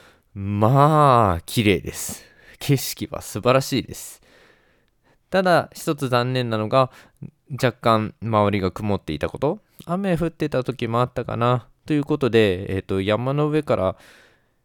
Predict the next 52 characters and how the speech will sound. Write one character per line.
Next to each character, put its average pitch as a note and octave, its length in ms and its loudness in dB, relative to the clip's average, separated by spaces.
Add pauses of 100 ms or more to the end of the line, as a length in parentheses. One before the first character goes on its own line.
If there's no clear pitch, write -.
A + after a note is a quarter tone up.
(680)
え D#2+ 760 -2 (380)
ー、 - 40 -14
ん-、 G2 280 -6 (260)
谷 B2 400 -2
の B2 180 -2
下 - 420 0
を、 G2 200 2 (100)
谷 G#2+ 220 -8
の G#2+ 100 -4
底 G2+ 320 -2
を F#2 60 0
見 G2+ 140 0
下 A2 100 0
ろ A#2 120 2
す - 80 -8
こ - 120 -10
と A2 80 -4
が D#2+ 100 0
で E2 100 -2
き - 80 -6
な F#2+ 100 -4
か C#2+ 80 -6
っ C#2+ 60 -10
た D2 100 -8
ん C#2+ 60 -8
で - 80 -12
す - 60 -16
け - 100 -8
れ D2 80 -8
ど F#2 80 -8
も、 G#2 220 -6 (240)
本 A2+ 180 -6
当、 F#2 240 2 (220)
雲 E3 300 4
の F#2 120 0
中 G#2+ 300 2
を D#2+ 60 2
走 G#2 260 -4
っ - 20 -8
て - 140 -4
る F#2 80 0
よ C#2+ 80 -2
う C#2 40 -6
な、 E2+ 80 -4
霧 B2 260 -4
の C#3 100 -2
中 C#3+ 280 0
を E2 60 2
走 F#2+ 240 -6
っ - 40 -4
て F#2 140 -6
る E2 160 -6